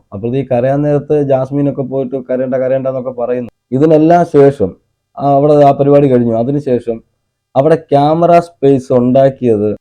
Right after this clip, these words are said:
ഇപ്പം ക്യാമറ സ്പേസ് ഉണ്ടാക്കുന്നത് അവിടെ കൂടുതലും രതീഷാണ്, രതീഷ് അണ്ണനാണ്. അപ്പൊ ഈ ക്യാമറ സ്പേസ് ഉണ്ടാക്കിയത് രതീഷ് അണ്ണനെ മനസ്സിലാക്കി, രതീഷ് അണ്ണനാണെന്ന് മനസ്സിലാക്കിയ റോക്കി എല്ലാവരോടും പോയിട്ട് അത് കള്ളക്കഥയാണ്, ഈ കഥ, ഏഹ്, ഏഹ്,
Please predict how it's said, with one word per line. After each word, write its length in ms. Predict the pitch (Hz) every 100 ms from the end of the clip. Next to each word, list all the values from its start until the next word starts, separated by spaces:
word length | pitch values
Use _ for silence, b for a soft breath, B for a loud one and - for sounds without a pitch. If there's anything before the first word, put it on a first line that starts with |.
| _ _ -
ഇപ്പം 240 | 95 143
ക്യാമറ 340 | 139 123 135 151
സ്പേസ് 280 | 160 160
ഉണ്ടാക്കുന്നത് 480 | 160 143 151 160 160
അവിടെ 160 | 151 156
കൂടുതലും 540 | 151 139 151 156 165 165
രതീഷാണ്, 520 | 147 160 151 123 101 -
രതീഷ് 280 | 123 143 147
അണ്ണനാണ്. 360 | 151 139 120 98 - _ _ _
അപ്പൊ 100 | 120
ഈ 100 | 143 156
ക്യാമറ 420 | - 135 165 165
സ്പേസ് 380 | 170 - 160 160
ഉണ്ടാക്കിയത് 420 | 131 139 139 143 123
രതീഷ് 320 | 120 151 156
അണ്ണനെ 220 | 147 143
മനസ്സിലാക്കി, 560 | 127 117 135 127 117 -
രതീഷ് 360 | 117 123 147
അണ്ണനാണെന്ന് 460 | 156 147 131 131 131
മനസ്സിലാക്കിയ 540 | 117 117 120 120 123
റോക്കി 480 | 113 110 123 123 107 101 _ _ _ _ _ _ _ 123
എല്ലാവരോടും 580 | 135 143 143 135 135
പോയിട്ട് 220 | 123 123 127
അത് 120 | 123
കള്ളക്കഥയാണ്, 720 | 123 123 127 127 113 107 110 - _ _ _ 123
ഈ 60 | 127
കഥ, 200 | 120 123 120 113
ഏഹ്, 600 | 107 107 107 104 107 104 101 98
ഏഹ്, 440 | 104 104 101